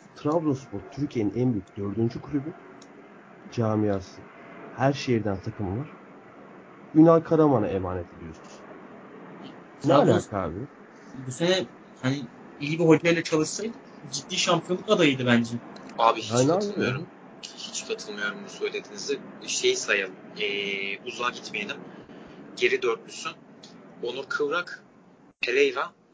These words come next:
Speaker 3: Novak, bekler, Zargo, Ture, Mecit Hüseyin'e. Abi bu kadronun şampiyonlukla bence yakından uzaktan
Speaker 1: Yok.
Speaker 3: alakası yok.
Speaker 1: Kadro çok kötü bir kadro değil.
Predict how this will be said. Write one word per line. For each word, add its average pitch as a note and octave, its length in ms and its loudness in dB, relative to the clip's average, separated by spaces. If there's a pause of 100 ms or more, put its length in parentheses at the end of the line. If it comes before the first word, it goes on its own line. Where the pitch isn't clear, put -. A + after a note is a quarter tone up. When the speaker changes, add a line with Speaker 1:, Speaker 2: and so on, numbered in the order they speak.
Speaker 3:
Novak, B2 520 -8
bekler, D3 520 -10 (220)
Zargo, B2 520 -4
Ture, F3 400 -6 (320)
Mecit C#3 400 -10
Hüseyin'e. C3 480 -6 (580)
Abi B2 260 -2
bu C3 80 -18
kadronun C3+ 520 -8
şampiyonlukla B2+ 920 -4
bence A2 220 -6
yakından B2+ 420 -4
uzaktan A#2 380 -4
Speaker 1:
Yok. G#2+ 100 -4
Speaker 3:
alakası B2 440 2
yok. F#2+ 100 -4 (240)
Speaker 1:
Kadro A2 340 4
çok A#2 240 4
kötü A#2+ 300 4
bir A2+ 60 -2
kadro A2 340 4
değil. E3+ 240 0